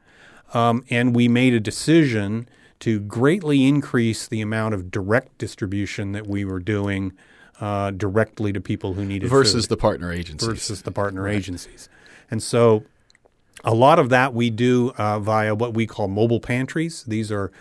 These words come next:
Speaker 1: when you send a truck out into the community, they'll set up in a parking lot somewhere, and then they can feed several hundred families in a matter of a few hours directly.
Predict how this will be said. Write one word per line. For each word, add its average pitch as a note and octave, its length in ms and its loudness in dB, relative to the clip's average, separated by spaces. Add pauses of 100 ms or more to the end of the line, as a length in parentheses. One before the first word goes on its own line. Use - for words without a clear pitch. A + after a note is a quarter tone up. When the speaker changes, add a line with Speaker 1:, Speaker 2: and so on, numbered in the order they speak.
(320)
Speaker 1:
when G#2+ 240 -2
you G2+ 80 -2
send A2 260 -4
a F#2 40 -10
truck - 360 2
out G#2+ 220 0
into G#2+ 160 -4
the G2 100 -6
community, G#2+ 420 -2
they'll G2 100 -2
set A2+ 200 -2
up G2 100 -4
in G2 80 -4
a F#2+ 60 -6
parking A2 420 -4
lot G#2 220 -6
somewhere, G#2 480 -4
and G2 120 -4
then G2 360 -8
they G2 100 -6
can F#2 200 -8
feed G#2 340 -4
several G2+ 300 -4
hundred F#2+ 280 -6
families G2+ 520 -4
in F#2+ 80 -8
a F#2 40 -10
matter F#2+ 260 -6
of F2+ 100 -10
a F#2 60 -10
few G2 260 -6
hours G2 420 -4
directly. G2+ 520 -6